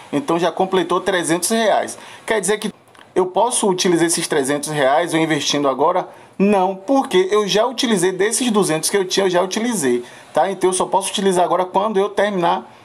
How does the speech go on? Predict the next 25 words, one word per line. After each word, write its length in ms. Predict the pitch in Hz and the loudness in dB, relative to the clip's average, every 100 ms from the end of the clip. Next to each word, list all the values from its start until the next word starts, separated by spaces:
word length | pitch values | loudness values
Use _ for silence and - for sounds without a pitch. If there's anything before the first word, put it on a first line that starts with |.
| - - | -20 -8
de 200 | 123 220 | -4 -2
pagar, 720 | 262 233 175 120 110 - - - - | 0 -2 0 0 0 -8 -20 -20 -6
beleza? 460 | 147 156 190 220 220 | -2 2 0 0 -2
Quando 200 | 165 180 | 0 0
eu 60 | |
pagar 340 | 190 165 165 170 | 0 0 2 0
aí 200 | 156 190 | 2 0
as 160 | 185 | 0
faturas 460 | - 170 170 196 - | -4 -2 0 -2 -2
que 140 | 247 | -2
vêm. 180 | 202 156 | 0 0
É 100 | 240 | 0
igual 200 | 240 285 | 0 0
um 40 | |
cartão 340 | 285 294 294 262 | 0 0 0 2
normal. 480 | 311 302 175 123 113 - - | 2 2 0 -2 -4 -18 -6
Você 220 | 160 180 | 0 2
vai 180 | 175 196 | 4 2
utilizando, 680 | 214 226 220 185 196 214 214 | 2 2 2 2 2 2 0
vai 160 | 180 180 | -2 0
pagando, 580 | 202 190 175 180 202 | 0 0 0 2 2
vai 120 | 196 190 | 2 2
voltando 420 | 196 190 170 208 | 0 0 0 0
o 60 | |
crédito, 500 | 233 170 131 104 101 | 0 0 0 -2 -8